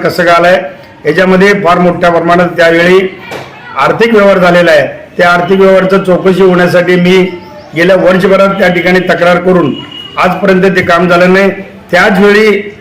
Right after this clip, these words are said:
त्या ड्रेनेज लाईनवर फेवर ब्लॉकचं मंजूर असताना फेवर ब्लॉकचं काम आतापर्यंत तीन वर्ष एकतीस मार्चला संपणार आहे. एकतीस मार्चला पैसे संपले तर वीस लाख रुपये व्यपगत किंवा लॅप्स होणार आहेत.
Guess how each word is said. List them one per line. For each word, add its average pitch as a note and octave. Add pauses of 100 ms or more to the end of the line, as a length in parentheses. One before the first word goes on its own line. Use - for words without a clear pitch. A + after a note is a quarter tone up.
(200)
त्या F3+
ड्रेनेज F#3
लाईनवर F#3+
फेवर F3
ब्लॉकचं F3+
मंजूर E3+
असताना E3+ (440)
फेवर G3
ब्लॉकचं F#3+
काम F#3+ (140)
आतापर्यंत F3+ (680)
तीन G#3+
वर्ष G3+ (540)
एकतीस E3
मार्चला F3
संपणार E3+
आहे. F#3 (640)
एकतीस F#3+
मार्चला F#3+
पैसे F3+
संपले F3+
तर F#3
वीस E3+
लाख E3
रुपये E3 (380)
व्यपगत F#3+
किंवा F3+
लॅप्स E3+
होणार F3+
आहेत. D#3